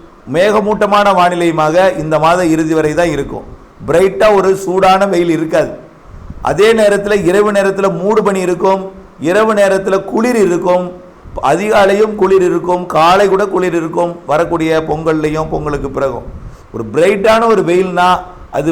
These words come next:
பிப்ரவரி மாதம் முதல் வாரத்திலிருந்து தான் இருக்கும். வெயில் சுடாது. ஆகவே உப்பு உற்பத்திக்கு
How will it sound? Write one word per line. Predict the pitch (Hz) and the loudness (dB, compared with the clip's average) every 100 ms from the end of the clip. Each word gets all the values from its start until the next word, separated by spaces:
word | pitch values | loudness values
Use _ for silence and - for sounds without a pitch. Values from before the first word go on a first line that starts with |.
| 147 | -2
பிப்ரவரி | 156 196 214 202 185 | -2 0 2 2 2
மாதம் | 185 185 156 | 2 0 -2
முதல் | 160 185 | -2 2
வாரத்திலிருந்து | 180 175 175 160 160 | 2 2 2 -2 0
தான் | 185 | 0
இருக்கும். | 156 131 127 - - - - 113 | 0 -4 -10 -14 -20 -20 -16 -2
வெயில் | 165 202 208 | 0 0 -2
சுடாது. | - 165 180 156 131 131 - - - - - - | -4 2 2 2 -4 -8 -16 -18 -20 -20 -14 -2
ஆகவே | 143 156 156 147 165 | 2 2 2 2 0
உப்பு | 170 247 240 | 0 2 2
உற்பத்திக்கு | 220 220 208 196 | 2 0 -2 -4